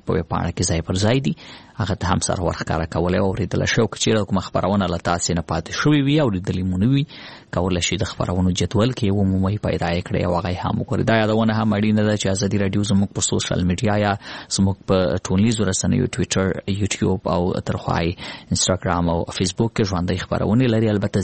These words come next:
ځینې خپرونې چې ویډیو دي، هغه ژوندۍ دي چې تر ډېره پورې سیاسي او، آه، خبري خپرونې دي. زموږ ټولنیزې رسنۍ کې تاسو هم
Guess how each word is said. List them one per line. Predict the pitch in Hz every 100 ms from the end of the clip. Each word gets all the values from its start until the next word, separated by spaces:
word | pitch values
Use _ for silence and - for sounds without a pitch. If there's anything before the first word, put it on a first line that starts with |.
| 101
ځینې | 107 123 98
خپرونې | - 95 95 98 92
چې | -
ویډیو | 92 87 92 90
دي، | 90
هغه | 87 90 92
ژوندۍ | 90 87 92 104
دي | -
چې | 98 -
تر | 95
ډېره | 92 95 92 -
پورې | 90 - - - - -
سیاسي | - 87 - 90
او، | 85
آه، | - 71 78 76 -
خبري | - 82 87 -
خپرونې | - 85 82 87 -
دي. | - - - -
زموږ | 87 85 90 90
ټولنیزې | 87 85 85 87
رسنۍ | 90 87 87 87 -
کې | -
تاسو | 85 87 85
هم | 92 95